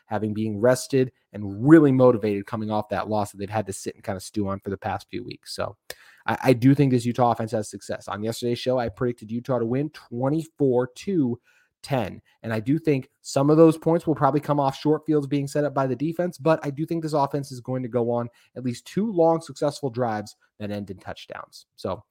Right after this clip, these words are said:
I'm expecting a bounce back performance for the Utah offense against a Cal defense that struggled. And let's not forget what Cal did last time they were on the field. They allowed fifty-two points to Oregon State. Utah's not scoring fifty-two points, but they should be able to move the ball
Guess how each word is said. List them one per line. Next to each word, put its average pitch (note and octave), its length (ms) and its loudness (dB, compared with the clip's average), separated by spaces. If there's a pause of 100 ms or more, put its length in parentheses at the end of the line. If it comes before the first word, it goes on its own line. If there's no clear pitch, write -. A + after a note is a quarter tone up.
(160)
I'm B2+ 120 0
expecting D#3 340 2
a D3+ 60 4
bounce C#3+ 240 4
back C#3 200 2
performance C3 380 -4
for B2+ 160 -4
the A#2 80 -6
Utah A#2+ 360 -4
offense A2 280 -8 (300)
against G3+ 240 -8
a - 20 -16
Cal A3 220 -4
defense G3 320 -6
that E3 100 0
struggled. - 380 -6 (180)
And F#2+ 220 -18
let's - 160 -8
not C#3+ 160 2
forget D3+ 180 0
what C#3+ 140 -4
Cal D#3+ 180 4
did C3+ 220 0
last B2+ 200 2
time C3 160 -4
they C3 100 0
were B2 100 0
on B2 80 0
the C3+ 60 -10
field. A#2 320 -4 (360)
They G2 80 -12
allowed A#2 400 -2
fifty-two F#3+ 540 -2
points F3 360 4
to - 80 -4
Oregon C#3 280 0
State. - 320 -4 (100)
Utah's C#3+ 380 0
not D#3+ 160 0
scoring E3+ 280 2
fifty-two A#2+ 440 -4
points, - 340 -12
but D3 260 4 (280)
they G#2+ 80 -10
should D#3+ 260 -2
be E3+ 140 -2
able E3+ 140 -2
to D#3 40 -2
move D#3 220 0
the D3+ 80 -2
ball C3+ 340 2